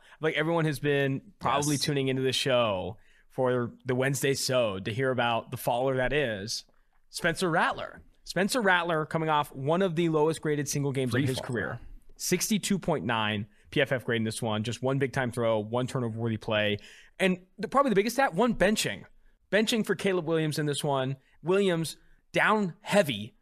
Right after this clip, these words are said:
Speaker 1: comes back to beat Texas in what was
Speaker 2: Yeah.
Speaker 1: an absolute fireworks show. The Red <laughs> River Showdown was worth the price of admission for Caleb Williams, not Spencer Rattler. And my favorite piece of this, and I'm cl-, I can't wait for you to talk about, you know, this free fall that he's in. Oklahoma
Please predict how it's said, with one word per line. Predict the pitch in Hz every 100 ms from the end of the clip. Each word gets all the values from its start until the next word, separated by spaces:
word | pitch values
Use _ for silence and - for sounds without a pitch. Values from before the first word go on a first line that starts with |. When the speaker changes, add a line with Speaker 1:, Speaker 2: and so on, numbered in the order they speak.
| _ _
Speaker 1:
comes | - 196 180
back | 196 175
to | 147
beat | 117 180 180
Texas | 175 156 - 147
in | 151
what | 156 175
was | 156
Speaker 2:
Yeah. |
Speaker 1:
an | 147 170
absolute | 196 - 196 175 -
fireworks | - 156 165 143 120 -
show. | 120 117
The |
Red | 123 156 220 202
<laughs> |
River | 196 175
Showdown | - 165 165 151 120 107 101 - -
was | 160 143
worth | 127 175 175
the |
price | 131 156 160
of | 139
admission | 117 131 156 - 104 73 - -
for | -
Caleb | - 269 277 247
Williams, | 247 254 165 180
not | 226 285
Spencer | - 208 160 135
Rattler. | 113 107 71 80 58 - -
And | 165
my | 196
favorite | 277 269 226
piece | - 233 -
of | 147
this, | 190 143 110
and | 127
I'm | 127
cl-, | - -
I | 135
can't | 175 151
wait | 151
for | 143
you | 127
to |
talk | - 143 139
about, | 127 123 113 - -
you | 135
know, | 135
this | 139
free | - 160 151
fall | 156 127
that | 113
he's | 123 - -
in. | 208 123 92 98 - _ _ - _ _ _ _ _
Oklahoma | 208 214 214 220 214 151 123